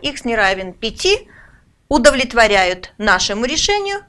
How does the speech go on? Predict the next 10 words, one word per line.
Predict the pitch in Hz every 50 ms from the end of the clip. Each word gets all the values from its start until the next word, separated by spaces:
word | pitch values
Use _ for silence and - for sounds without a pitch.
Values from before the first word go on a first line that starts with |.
| _ -
поэтому | - 269 262 254 254 226 220 220
мы | 208 202 202
можем | 202 214 269 339 - 427 403 370
записать | 392 359 370 339 311 - 208 196 208 208 -
сейчас | 208 180 - - 220 240 254 - - -
ответ. | - 233 233 - 196 175 175 175 - - - - - - - - _ - - _ - _ - - _ - _ _ _ _ _ - - - - - - - - _ -
Корнями | 285 285 277 269 262 254 233 226 214 208
этого | 202 196 202 180 190 190
уравнения | 180 180 185 185 185 196 233 269 339 381 392 392 392 392 381 - -
есть | - 208 226 247 254 226 226 220 - - - -